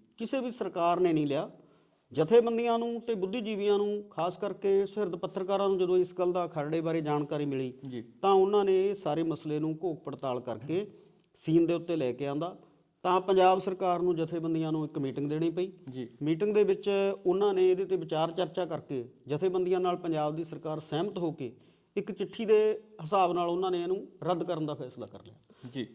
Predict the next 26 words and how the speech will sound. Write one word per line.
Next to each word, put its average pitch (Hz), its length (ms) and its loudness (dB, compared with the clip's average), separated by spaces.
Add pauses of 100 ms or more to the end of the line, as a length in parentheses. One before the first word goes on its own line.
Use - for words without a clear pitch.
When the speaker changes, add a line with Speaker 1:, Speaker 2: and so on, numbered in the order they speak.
Speaker 1:
ਪਰ 202 120 0
ਜਥੇਬੰਦੀਆਂ 208 600 0
ਦੀ 214 80 -2
ਮੰਗ 175 280 0
ਇਹ 175 200 4
ਹੈ 147 140 -2
ਵੀ 175 100 -2
ਜਿਹੜਾ 185 260 0
ਇਹ 196 100 0
ਖਰੜਾ 147 340 -4
ਹੈ, 170 60 -2
ਤਿੰਨੇ 160 400 -2
ਖੇਤੀ 160 380 -6
ਕਾਲੇ 147 240 -4
ਕਾਨੂੰਨ 123 320 -6
ਨੇ 127 120 -4
ਜਿਹੜੇ, 156 320 -4 (160)
ਉਹ 165 520 -2 (380)
ਮੂਲ 156 240 2
ਰੂਪ 170 200 2
ਦੇ 160 120 -2
ਵਿੱਚ 160 200 -4
ਦੁਬਾਰਾ 131 320 -2
ਲਾਗੂ 120 300 -2
ਕਰਨਾ 127 280 -6
ਚਾਹੁੰਦੇ, 185 440 -2